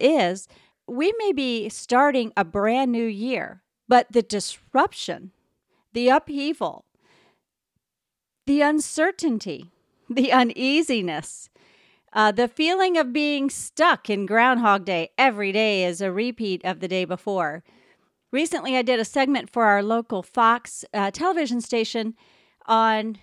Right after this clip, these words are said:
you know, helping parents who are really struggling with the whole virtual learning.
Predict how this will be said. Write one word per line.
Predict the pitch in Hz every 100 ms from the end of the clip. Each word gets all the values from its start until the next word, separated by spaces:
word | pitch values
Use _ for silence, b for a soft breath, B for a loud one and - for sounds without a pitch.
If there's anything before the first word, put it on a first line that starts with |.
| _
you | 254 233
know, | 214
helping | 262 269 294 247
parents | 226 277 269 247 220 220 - - _ _ _ _ _ _ _ -
who | 226 220
are | 214
really | 233 214
struggling | - 233 208 196 170 b b b b
with | 202 208
the | 208
whole | 208 240
virtual | 208 254 - 220 208 196
learning. | 262 254 208 185 175